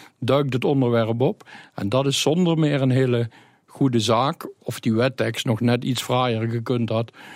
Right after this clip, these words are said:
of iets uitgebreider, dat is wat technisch van aard. Maar, hè, op zich is er in ieder geval aandacht voor de problematiek van de beneficiaire aanvaarding. Goede zaak, maar het blijft oppassen geblazen.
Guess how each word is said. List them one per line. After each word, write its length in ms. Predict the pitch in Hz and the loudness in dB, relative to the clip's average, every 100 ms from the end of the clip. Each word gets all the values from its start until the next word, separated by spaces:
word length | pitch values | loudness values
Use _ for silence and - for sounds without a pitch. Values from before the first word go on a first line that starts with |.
| - - | -20 -6
of 160 | 117 | -4
iets 160 | 113 110 | -2 -2
uitgebreider, 720 | 123 117 - 104 98 131 139 | -2 -2 -4 -6 -4 -2 -2
dat 160 | 123 117 | -4 -4
is 120 | 113 | -4
wat 140 | 117 101 | -6 -4
technisch 400 | 135 127 131 135 | -2 -2 -4 -4
van 160 | 151 143 | -2 0
aard. 220 | 156 160 | 0 -2
Maar, 280 | 127 104 110 - - - - - | -4 -4 -8 -16 -20 -20 -20 -8
hè, 120 | 123 | -4
op 160 | 147 123 | -2 -2
zich 220 | - 165 | 0 0
is 180 | 156 - | -2 -2
er 60 | |
in 60 | 131 | -2
ieder 200 | 135 135 | 0 0
geval 400 | 113 110 110 110 - - - _ _ | -2 0 0 -2 -6 -20 -20 _ _
aandacht 540 | - 143 143 123 117 | -2 0 0 0 -2
voor 160 | - 123 | -4 -4
de 60 | 113 | -4
problematiek 640 | - 113 113 107 139 170 | -4 -2 -2 -2 -2 -2
van 160 | - 131 | -4 -4
de 80 | 127 | 0
beneficiaire 640 | 135 131 117 - 135 120 | 0 -2 -6 -4 -2 0
aanvaarding. 520 | 117 113 113 117 120 - - - - | -2 0 0 0 -2 -6 -20 -20 -6
Goede 300 | - 143 117 | 0 2 2
zaak, 420 | 120 120 151 - | 2 0 -2 -4
maar 320 | 117 117 - _ _ _ | -4 -4 -4 _ _ _
het 220 | - 92 | -6 -2
blijft 340 | 113 131 151 | -2 0 -2
oppassen 520 | 151 135 135 131 127 120 | -2 -2 -2 -2 -2 -4
geblazen. 600 | 117 120 120 139 135 | 0 2 2 2 -2